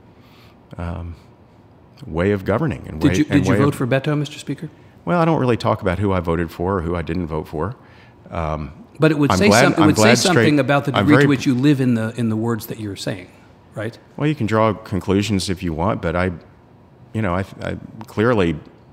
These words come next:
Speaker 1: um, a lot of people did vote for Beto.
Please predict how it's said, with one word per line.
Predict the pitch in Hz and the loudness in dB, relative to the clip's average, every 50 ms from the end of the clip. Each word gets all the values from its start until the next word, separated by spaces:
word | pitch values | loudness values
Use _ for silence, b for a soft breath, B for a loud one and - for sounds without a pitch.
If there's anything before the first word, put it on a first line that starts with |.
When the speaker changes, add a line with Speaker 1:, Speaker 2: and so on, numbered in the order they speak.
| - - | -16 -12
Speaker 1:
um, | - 92 87 82 82 82 80 82 - - - - b b b b b b b b b b b - | -10 -8 -6 -6 -6 -8 -10 -12 -16 -20 -20 -20 b b b b b b b b b b b -12
a | - 85 | -6 -4
lot | 92 101 | -4 -4
of | 110 107 | -2 -2
people | 110 104 - 107 | -4 -4 -2 -2
did | 104 143 170 | -2 -2 0
vote | 160 117 87 - | 0 -2 -2 -2
for | - 82 | -4 -6
Beto. | 71 78 71 69 - 69 67 67 | -6 -6 -8 -8 -10 -12 -14 -14